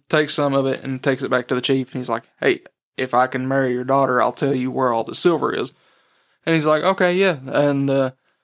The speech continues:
then afterwards, you know, after he's found out, he's like, "No, you're not marrying my daughter. She's still gonna marry the officer." And at this point, he's already told him his secret and everything,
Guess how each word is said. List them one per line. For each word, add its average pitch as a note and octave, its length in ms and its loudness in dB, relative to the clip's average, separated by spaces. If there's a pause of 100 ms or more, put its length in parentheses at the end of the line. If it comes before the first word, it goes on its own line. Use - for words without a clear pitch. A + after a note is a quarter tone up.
(300)
then D#3 180 2
afterwards, C3+ 580 0
you C#3 80 0
know, C#3 140 2
after C3+ 280 0
he's B2+ 160 -4
found C#3 300 0
out, C#3+ 180 2
he's C3+ 200 -2
like, C3 200 0 (240)
"No, C#3 200 2
you're C#3 140 2
not C#3 140 4
marrying B2+ 280 2
my G#2 140 -2
daughter. B2 300 2
She's C3 200 -6
still A#2+ 160 -2
gonna G#2 120 -6
marry G2+ 300 -2
the G#2 380 -6 (140)
officer." - 580 -4 (640)
And C3+ 260 2
at C3+ 140 0
this D3 160 0
point, C3+ 260 0
he's C3+ 100 0
already C#3 300 2
told D3 240 2
him C#3 100 0
his C3 120 -4
secret C#3+ 420 2
and C3 80 -2
everything, C3+ 540 -2